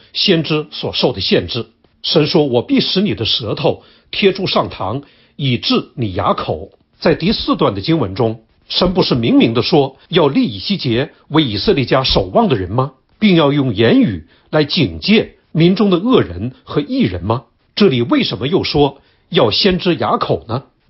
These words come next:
其原因在于后面所说的，不能做责备他们的人，他们原是悖逆之家。这节经文的意思，我们可以理解为是神要限制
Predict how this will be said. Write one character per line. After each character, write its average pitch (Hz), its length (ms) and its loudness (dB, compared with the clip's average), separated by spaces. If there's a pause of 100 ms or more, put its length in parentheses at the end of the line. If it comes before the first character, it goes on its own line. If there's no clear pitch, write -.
其 202 160 2
原 143 240 2
因 247 120 4
在 226 140 4
于 87 400 -6 (180)
后 247 220 2
面 131 160 -2
所 - 220 -6
说 139 220 0
的， 135 140 -14 (460)
不 320 140 4
能 120 300 -2
做 - 420 2
责 127 240 -2
备 127 160 0
他 - 160 -2
们 127 80 -4
的 117 80 0
人， 80 260 -8 (340)
他 - 140 -2
们 151 140 0
原 95 260 -2
是 208 280 -4 (200)
悖 95 320 -2
逆 110 180 0
之 - 160 -4
家。 123 280 -2 (380)
这 285 140 4
节 - 140 -2
经 180 200 2
文 107 120 0
的 127 60 -4
意 185 240 0
思， - 260 -8 (240)
我 - 140 2
们 139 100 2
可 - 140 0
以 190 140 2
理 120 180 -2
解 123 160 -2
为 85 340 -6 (260)
是 - 180 -2
神 117 420 -2 (100)
要 170 160 4
限 143 400 0
制 113 280 -6